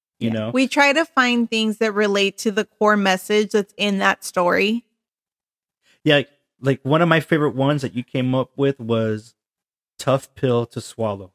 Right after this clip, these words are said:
Speaker 1: That was all
Speaker 2: Oh,
Speaker 1: you.
Speaker 2: that one I was very proud of.
Speaker 1: That one, I was like, I, I, I mentioned something, and then you're like, "How about Tough Pill to Swallow?"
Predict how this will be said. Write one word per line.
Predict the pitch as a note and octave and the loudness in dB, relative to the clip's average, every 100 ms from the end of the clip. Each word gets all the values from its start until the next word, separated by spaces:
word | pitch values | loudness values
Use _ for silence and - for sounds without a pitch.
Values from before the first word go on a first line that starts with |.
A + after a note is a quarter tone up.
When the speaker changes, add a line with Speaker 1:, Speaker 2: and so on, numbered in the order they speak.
| - | -2
Speaker 1:
That | C#3 | 0
was | C#3+ | 4
all | A3 A3+ | 4 4
Speaker 2:
Oh, | |
Speaker 1:
you. | - | 4
Speaker 2:
that | G#3 | 2
one | - A#3+ | 2 0
I | |
was | G#3+ G3 | 0 0
very | F#3+ F#3+ | -2 0
proud | F#3 F3 | 0 0
of. | C#3+ - | -2 -2
Speaker 1:
That | C3+ | 2
one, | D#3 D#3 - _ - | 2 0 -6 _ -4
I | C#3 | 2
was | D3+ D3 | 2 2
like, | C3+ A#2+ _ _ | 0 -2 _ _
I, | - B2 C#3+ | -4 -2 0
I, | C#3 - - | 0 -2 -2
I | C3+ | 0
mentioned | C3 C#3 D#3 F#3+ D#3+ | 4 4 2 0 0
something, | - B2+ C#3 D#3+ G3 A3 _ _ _ - | 0 -2 -2 -4 -2 -4 _ _ _ -4
and | B2+ | 0
then | C3 | 2
you're | C3+ B2+ | 4 4
like, | A2+ - | 2 0
"How | C#3 | 2
about | C3+ C3+ - | 2 2 0
Tough | - C3+ _ | -2 -2 _
Pill | C3+ | -2
to | B2+ | -2
Swallow?" | - D3+ F3 G#2+ | -2 -4 -2 -4